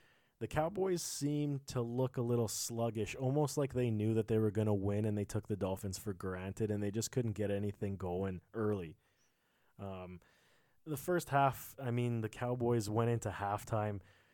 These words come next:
There wasn't much to speak of. They went into halftime, what, ten to six, I believe. And I, I wasn't worried because I knew that Dallas would come out ahead. They would make the appropriate adjustments, but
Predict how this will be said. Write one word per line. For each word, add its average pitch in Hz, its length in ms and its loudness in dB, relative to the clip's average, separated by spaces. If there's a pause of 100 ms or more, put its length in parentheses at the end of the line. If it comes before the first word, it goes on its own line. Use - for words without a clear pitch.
(340)
There 170 100 -4
wasn't 175 320 0
much 170 240 0
to 156 80 -4
speak - 420 -2
of. 90 160 -4
They 104 80 0
went 127 200 0
into 113 160 -2
halftime, 104 640 -4
what, 95 260 -6
ten 123 260 -4
to 117 80 0
six, - 480 -4
I 117 80 0
believe. 113 500 0 (1080)
And 135 260 2
I, 131 380 4 (580)
I 147 60 2
wasn't 185 460 4
worried 117 440 4
because 120 320 0
I 117 60 4
knew 131 300 4
that 120 160 2
Dallas 101 420 -2
would 101 120 -2
come 104 220 -4
out 101 160 0
ahead. 92 420 -8
They 104 100 2
would 110 220 2
make 107 220 -2
the 104 80 -2
appropriate 101 500 -4
adjustments, 90 640 -6
but - 300 -2